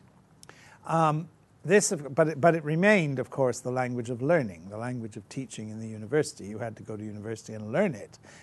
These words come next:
uh, in order to be able to follow what was being said. And that remained true. I mean, Latin was still the language of, uh, university teaching until the end of the eighteenth century. Uh, I mean, in England, for example, in, in,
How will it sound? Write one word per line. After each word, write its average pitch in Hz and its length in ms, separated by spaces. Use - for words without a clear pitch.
uh, 123 200
in 123 160
order 120 240
to 113 160
be 110 180
able 110 320
to - 100
follow 113 540
what 110 180
was 110 160
being 107 360
said. 139 400
And 151 180
that 233 220
remained 196 640
true. 180 540
I 110 60
mean, 127 180
Latin 185 400
was 156 100
still 175 380
the 147 120
language 131 520
of, 120 280
uh, 117 300
university 123 640
teaching 98 540
until 175 420
the 180 160
end 131 220
of 120 80
the 127 140
eighteenth - 420
century. - 460
Uh, 117 280
I 131 80
mean, 123 200
in 123 120
England, 151 440
for - 140
example, 104 540
in, 107 200
in, 107 300